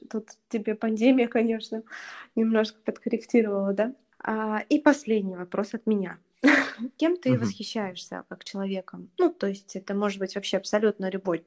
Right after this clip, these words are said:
Speaker 1: там, твой кумир.
Speaker 2: А, если это будет немножко, ну, не совсем
Speaker 1: Ну,
Speaker 2: человек,
Speaker 1: пожалуйста.
Speaker 2: мой единственный пример и кумир — это Иисус Христос. Я могу оценивать его с разных сторон, и как, э, в плане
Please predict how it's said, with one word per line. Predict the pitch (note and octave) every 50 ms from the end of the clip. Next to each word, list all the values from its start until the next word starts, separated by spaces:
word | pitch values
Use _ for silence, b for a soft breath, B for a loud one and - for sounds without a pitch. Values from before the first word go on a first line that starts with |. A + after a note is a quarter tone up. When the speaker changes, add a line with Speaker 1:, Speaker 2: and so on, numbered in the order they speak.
| - G3 -
Speaker 1:
там, | F#3+ F3+ F3+ F#3+
твой | - G3+ G#3
кумир. | - - G3 G3+ A#3+ D4+ F4+ - _ _ _ _ -
Speaker 2:
А, | - G#2+ G#2 G2+ G2+ G#2 G2+
если | G2+ G#2 G#2+ A#2+ B2+ - - B2 A2
это | - - A2
будет | G#2+ A2+ A#2 -
немножко, | A#2+ A2 G#2+ A2 A#2 A2+ - - - A#2+ A2 G#2+ G#2+ G2+ F#2
ну, | G2+ A2 A2+ A2 G#2 G2+ F#2+ G2 F#2+ F#2+ -
не | - A2 A2+
совсем | G#2+ - A2+ G2 - - B2+ C3+
Speaker 1:
Ну, | C3 B3+
Speaker 2:
человек, | B3 C3+ B2 A#2 G2+ -
Speaker 1:
пожалуйста. | - F#3 F#3 G3 - - C#4 C#4 C4+ - _ _
Speaker 2:
мой | - G#2 G#2+ A2 A#2 A#2 A#2 A2 G#2+ G#2+ G#2+ G#2+
единственный | G#2 G#2 A2+ A#2+ A#2+ - - - G#2+ G2
пример | - G#2 G2+ G#2 A2+ A#2 A2+ G#2
и |
кумир — | F#2+ - G2+ G2 G2+ G#2+ A#2+ C#3 D#3 D#3 B2+ A2 G2 - -
это | - - _ G2+ G2+ G2
Иисус | F#2+ - - A2 -
Христос. | - A2+ A2+ - - - - G2+ F#2+ F#2+ - - - _ _ - - - _
Я | - G#2+ A2 A#2 A#2
могу | A#2 A#2+ A#2 B2 C3
оценивать | B2 B2 - C#3+ C#3+ C#3+ C#3 B2+ A#2 A2+ -
его | A#2 A2 A#2+ A#2
с | A2 -
разных | A#2 B2+ D3 F3 F#3+ G3 E3+ -
сторон, | - _ A#2 G#2+ G#2+ G#2 G2+ G2
и | G2 G2
как, | G2 - G#2+ G2+ F#2+ - - -
э, | G2+ G2+
в | - _
плане | _ A#2+ A#2 A2+ A2 A2 G#2+ G#2 G#2 G2+